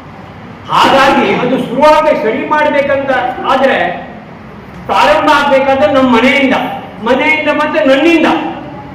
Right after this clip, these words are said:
ನಾನು, ನಾನು ನನ್ನ ಮನೆಯವರು ಸೇರ್ಕೊಂಡು ಮುಂಚಿನಾಗೆ ಎಂಟು ಹತ್ತು ಅವರೇ ಹೇಳಿದ್ರು, ಎಂಟು ಹತ್ತು ಮಕ್ಕಳು, ಐದು ಆರು ಮಕ್ಕಳು ಇರುವಂತ ಮನೆಗಳಿದ್ವು. ಇವತ್ತು ಒಂದ್ ಅಥವಾ ಎರಡು, ಹೆಚ್ಚಂದ್ರೆ ಎರಡು,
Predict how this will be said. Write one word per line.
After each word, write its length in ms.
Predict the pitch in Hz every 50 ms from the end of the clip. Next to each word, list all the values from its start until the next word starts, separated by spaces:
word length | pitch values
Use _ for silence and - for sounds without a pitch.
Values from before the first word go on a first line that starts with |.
| - - -
ನಾನು, 500 | 175 196 208 240 277 285 269 277 262 254
ನಾನು 580 | 226 233 254 277 277 277 285 285 294 294 - - - - - - - - - - - -
ನನ್ನ 260 | 220 240 254 262 247 240
ಮನೆಯವರು 580 | 247 269 294 294 285 294 294 294 285 - -
ಸೇರ್ಕೊಂಡು 800 | 202 247 294 311 311 - - 285 - 277 285 262 - - - - - - - - - 202
ಮುಂಚಿನಾಗೆ 840 | 214 247 247 - 277 277 277 277 269 262 254 226 208 208 214 208 220
ಎಂಟು 280 | 254 - - - 269 254
ಹತ್ತು 180 | 247 - 233
ಅವರೇ 220 | 233 247 247 240 202
ಹೇಳಿದ್ರು, 340 | 202 247 247 - 226 214
ಎಂಟು 200 | 220 - - 262
ಹತ್ತು 220 | 269 262 262 254 254
ಮಕ್ಕಳು, 580 | 233 226 220 226 226 220 214 214 214 214 214
ಐದು 220 | 208 226 254 247 269
ಆರು 320 | 262 254 254 247 226 -
ಮಕ್ಕಳು 160 | 240 247 254
ಇರುವಂತ 360 | 247 240 240 240 247 240 240 247
ಮನೆಗಳಿದ್ವು. 720 | 214 214 226 240 240 233 220 - 185 170 165 165 165 165 170 - - - - - - - - -
ಇವತ್ತು 300 | 233 254 262 262 254 208
ಒಂದ್ 240 | 220 240 277 285 302
ಅಥವಾ 220 | 285 277 277 277
ಎರಡು, 460 | 269 254 254 254 247 208 - - -
ಹೆಚ್ಚಂದ್ರೆ 440 | - 180 170 - 254 247 247 247 240
ಎರಡು, 220 | 247 254 254 254